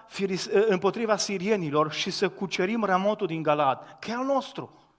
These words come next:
Gândește-te că ăsta e un win-win situation, cum zic americanii, și eu câștig și tu câștigi. Hai să facem treaba asta, nu sună bine?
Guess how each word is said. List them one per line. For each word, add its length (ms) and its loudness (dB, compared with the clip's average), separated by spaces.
Gândește-te 540 4
că 120 4
ăsta 200 6
e 40 2
un 240 0
win-win 420 2
situation, 600 0
cum 160 -4
zic 160 -4
americanii, 540 0
și 180 -4
eu 80 8
câștig 320 -8
și 120 -6
tu 120 -8
câștigi. 440 -10
Hai 200 0
să 180 -2
facem 380 0
treaba 320 6
asta, 220 6
nu 120 0
sună 260 -2
bine? 360 -4